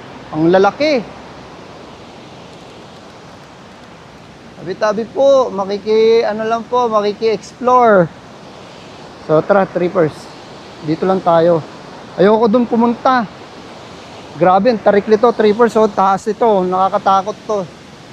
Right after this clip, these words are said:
Sa personal, trippers, nakakatakot talaga to. Pag pinuntahan nyo to, Diyos ko, nginginig ka dito. Ayan, oh. Waterfall, si ganda. At saka nakakatakot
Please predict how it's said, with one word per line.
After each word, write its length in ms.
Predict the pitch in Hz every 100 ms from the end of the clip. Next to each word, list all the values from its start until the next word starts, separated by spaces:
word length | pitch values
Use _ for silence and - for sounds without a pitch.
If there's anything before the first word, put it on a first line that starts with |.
| -
Sa 80 | -
personal, 560 | 240 277 247 277 285 254
trippers, 400 | 254 254 262 254
nakakatakot 640 | 226 226 233 240 226 233
talaga 320 | 233 233 233
to. 160 | 233 190 156 - - - - - -
Pag 80 | 160 185
pinuntahan 480 | 208 208 202 202 208
nyo 40 |
to, 160 | 202 185 190 - -
Diyos 240 | 156 165 -
ko, 240 | - 214 160 - - - - - - - - -
nginginig 480 | - 170 185 196 180
ka 80 | 196
dito. 480 | 185 196 185 175 131 - - - - -
Ayan, 180 | 247 254
oh. 120 | 233 220 - - - - - - - - - - - - - 165
Waterfall, 480 | 175 185 196 190 180
si 160 | -
ganda. 480 | 165 180 185 190 415 415 392 349 330 294 277 - - - - - - - - - - - - - - - 208
At 80 | 214
saka 160 | 277
nakakatakot 720 | 285 285 285 277 285 285 277